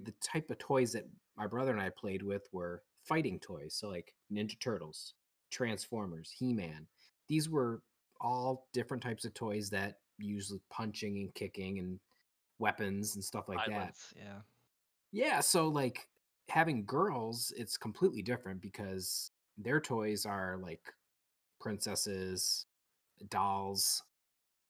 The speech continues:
Speaker 1: It's more imaginative play where, like, "Hey, we're gonna go over here and so-and-so's sick, and we're gonna play doctor," or,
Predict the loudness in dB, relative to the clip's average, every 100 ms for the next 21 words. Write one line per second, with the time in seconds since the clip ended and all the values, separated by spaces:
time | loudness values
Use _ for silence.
0 | _ 2 2 2 2 4 4 2 -2 -2
1 | 0 0 -4 -4 -4 -6 -4 -2 0 0
2 | -2 -4 _ -8 -6 -4 -4 -6 -8 -2
3 | 2 4 4 4 2 2 2 2 2 -2
4 | -6 -4 -4 -2 0 4 2 0 -2 -2
5 | -2 -2 -2 -2 0 0 -2 -2 -4 -4
6 | -6 -4 -2 -4 -4 -8 -8 -8 -10 -8
7 | -10